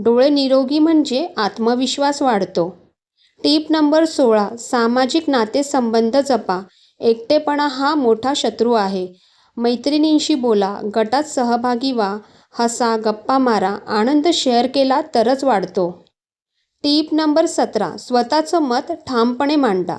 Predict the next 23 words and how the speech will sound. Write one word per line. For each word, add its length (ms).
चाळीस 440
नंतर 380
स्त्रीला 540
स्वतःचा 580
आवाज 380
असावा. 420
घाबरू 420
नका, 420
स्वतःचं 580
मत 320
स्पष्ट 480
सांगा. 440
अपराधी 500
वाटून 440
घेऊ 280
नका. 380
आत्मविश्वास 960
म्हणजे 420
खरी 240
शक्ती. 600
टिप 280
नंबर 360
अठरा, 480